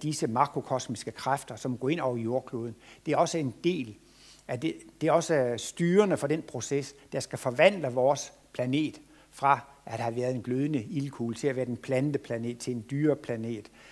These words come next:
til at blive til en rigtig menneskeplanet. Og Martinus forudser jo altså, at jordkloden vil blive et levende, <laughs> ja, den vil blive et levende væsen, siger jeg slutter.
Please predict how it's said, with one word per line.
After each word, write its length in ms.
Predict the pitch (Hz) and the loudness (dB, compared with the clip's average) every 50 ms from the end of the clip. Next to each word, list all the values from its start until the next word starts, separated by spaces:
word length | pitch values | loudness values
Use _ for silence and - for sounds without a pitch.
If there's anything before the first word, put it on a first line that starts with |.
| - _ - | -20 _ -8
til 220 | - 143 135 135 | -4 -4 -2 -2
at 100 | 120 107 | -4 -6
blive 340 | - 113 113 120 131 123 123 | -8 -8 -8 -6 -6 -6 -6
til 220 | - - - 110 113 | -8 -8 -8 -8 -8
en 140 | 113 113 | -8 -6
rigtig 380 | 110 139 139 - - 120 110 107 117 | -6 -6 -6 -6 -8 -8 -8 -8 -8
menneskeplanet. 1000 | 113 107 110 117 131 127 - - 113 - - 101 98 98 92 - - - - _ _ _ - - - - _ - | -8 -6 -4 -4 -4 -6 -6 -12 -14 -14 -14 -16 -14 -16 -16 -18 -20 -20 -20 _ _ _ -20 -20 -20 -20 _ -10
Og 100 | 127 117 | -6 -4
Martinus 600 | 113 110 110 - 156 160 165 156 - - - - - | -4 -6 -6 -4 -4 -2 -2 -2 -4 -6 -10 -12 -8
forudser 580 | - - 151 165 170 165 135 - - 160 147 127 | 0 4 4 4 4 2 0 -2 -2 -2 0 0
jo 160 | 123 123 117 | 0 -2 -2
altså, 280 | 117 131 135 - 113 - | -4 -4 -6 -10 -10 -8
at 220 | - 123 - - | -8 -8 -8 -6
jordkloden 640 | 143 127 135 160 156 156 - 135 127 131 131 127 120 - - - - - _ - | -2 2 4 4 4 2 0 -2 -2 0 -2 -4 -4 -8 -14 -20 -20 -20 _ -8
vil 300 | 127 123 123 135 143 131 - - - - - - - _ - | -2 0 0 0 0 -4 -8 -16 -20 -20 -20 -20 -20 _ -6
blive 580 | 127 131 135 143 151 151 147 151 139 127 - | -2 0 0 0 0 0 2 2 0 0 -2
et 200 | - 151 131 104 | -6 -8 -8 -4
levende, 460 | 131 127 131 143 151 151 151 135 117 107 - - | -2 0 0 0 0 0 -2 -4 -4 -8 -14 -20
<laughs> 160 | - - - | -20 -12 -10
ja, 80 | 147 - | -8 -6
den 180 | 127 120 113 104 - 139 107 | -6 -6 -6 -6 -8 -8 -6
vil 120 | 113 123 110 | -6 -6 -6
blive 180 | - 113 110 107 | -6 -8 -8 -6
et 60 | 104 | -4
levende 280 | 113 120 127 131 117 110 | -4 -4 -2 -4 -4 -4
væsen, 300 | 123 123 123 - 131 123 | -4 -6 -6 -10 -16 -18
siger 160 | - 127 120 | -16 -14 -14
jeg 80 | 113 - | -14 -12
slutter. 260 | - 135 131 127 | -10 -10 -10 -10